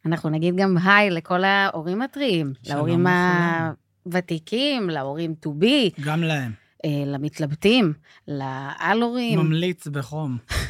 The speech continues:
Speaker 1: <laughs> לכל מי שמאזין לנו, אתם, אה, על הפשוטה ומירב עושות את זה קליל.
Speaker 2: וואו.
Speaker 1: אנחנו ננסה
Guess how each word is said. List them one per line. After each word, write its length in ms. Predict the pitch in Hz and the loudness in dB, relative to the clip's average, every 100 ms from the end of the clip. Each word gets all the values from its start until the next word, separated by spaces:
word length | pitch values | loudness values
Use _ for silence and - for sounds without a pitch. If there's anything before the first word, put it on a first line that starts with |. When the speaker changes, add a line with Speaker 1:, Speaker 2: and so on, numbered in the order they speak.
| - 247 - 262 - 277 - | 0 2 4 2 2 0 0
Speaker 1:
<laughs> 840 | 262 277 - 240 - - - 233 | -2 -2 -4 -6 -4 0 0 2
לכל 340 | 196 202 220 | 2 6 6
מי 120 | 226 | 6
שמאזין 540 | 233 196 180 170 180 208 | 4 4 6 4 2 4
לנו, 300 | 208 208 196 170 | 4 6 4 2
אתם, 320 | 165 185 180 185 | 2 2 4 4
אה, 240 | 175 170 - | 4 4 2
על 120 | 165 | 0
הפשוטה 460 | 165 143 - 202 220 | 0 -4 2 4 4
ומירב 280 | 185 156 175 | 2 0 0
עושות 420 | - - - 208 | -2 -8 -6 -4
את 80 | 196 | -4
זה 80 | 156 | -6
קליל. 720 | - 143 156 214 226 208 196 | -8 -4 2 4 6 6 4
Speaker 2:
וואו. 380 | 285 539 - 180 117 - _ | 2 -2 0 0 -2 -12 _
Speaker 1:
אנחנו 200 | 220 - | -6 0
ננסה 240 | 277 302 | 0 0